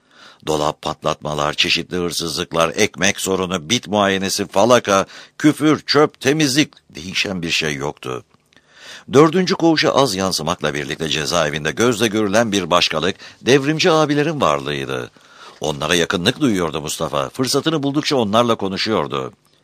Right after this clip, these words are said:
İdare dördüncü koğuşa sporu yasak edinceye dek beş altı çocukla sabah sporlarına katılıyordu. Kitap okutuyorlardı Mustafa'ya. İlk okuduğu kitap Maxim Gorki'nin Anası'ydı.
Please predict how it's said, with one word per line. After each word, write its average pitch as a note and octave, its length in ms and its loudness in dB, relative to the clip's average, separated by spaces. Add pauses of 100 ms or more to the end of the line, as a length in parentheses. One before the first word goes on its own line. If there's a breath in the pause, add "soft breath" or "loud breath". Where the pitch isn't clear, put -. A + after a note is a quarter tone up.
(420 loud breath)
İdare E3 440 4
dördüncü B2 440 0
koğuşa F2 420 -2
sporu G#2 360 -2
yasak F#2+ 320 0
edinceye D2+ 440 -2
dek F2 180 0
beş A2+ 160 0
altı B2+ 240 0
çocukla C3 360 -2
sabah A#2+ 280 2
sporlarına G#2 640 -2
katılıyordu. C#2 760 -6 (500 loud breath)
Kitap G3+ 260 4
okutuyorlardı D2+ 720 0
Mustafa'ya. C#2 640 -6 (380 loud breath)
İlk G#3+ 200 0
okuduğu B2+ 420 0
kitap G2+ 300 0
Maxim B2 440 0
Gorki'nin C3+ 440 2
Anası'ydı. D#2+ 720 -4